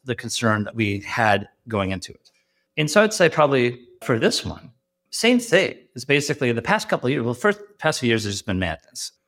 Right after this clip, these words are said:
for a million different things. One is we have, like, all these, you know, like, NeoCard companies coming up. They're like, "Oh, you know," and it, it's funny, every single generation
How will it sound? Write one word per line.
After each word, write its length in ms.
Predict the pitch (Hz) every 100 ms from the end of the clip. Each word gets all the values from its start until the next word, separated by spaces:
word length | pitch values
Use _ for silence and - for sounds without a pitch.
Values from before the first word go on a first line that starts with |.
| _ -
for 160 | 139
a 120 | 123
million 360 | 127 123 117 101
different 280 | 98 90 -
things. 360 | - - - _ _ _ _
One 300 | 131 208 151
is 200 | 113 110
we 100 | 117
have, 280 | 165 165 127
like, 160 | 113 -
all 240 | 139 143
these, 280 | 135 123 -
you 140 | 127
know, 100 | 117 -
like, 160 | 120 104
NeoCard 640 | 101 156 156 117 110 92
companies 400 | - 92 92 90
coming 300 | - 87 90
up. 100 | 87 _ _ _
They're 120 | 107
like, 160 | 98 101
"Oh, 280 | 190 185 135
you 100 | 123
know," 260 | 113 104 110
and 120 | 156
it, 260 | 135 156 -
it's 160 | 156
funny, 480 | - 190 123 110 - -
every 240 | 165 220
single 320 | 208 190 170
generation 720 | 147 131 123 101 104 - 185